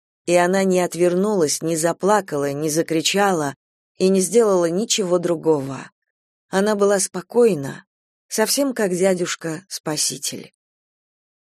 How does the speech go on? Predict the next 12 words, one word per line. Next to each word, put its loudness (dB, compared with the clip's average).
Она 2
наклонила 4
банку -2
к -16
пчеле 0
поменьше. -4
Та 4
сидела 4
на 0
мохнатой 0
серединке 0
цветка, -4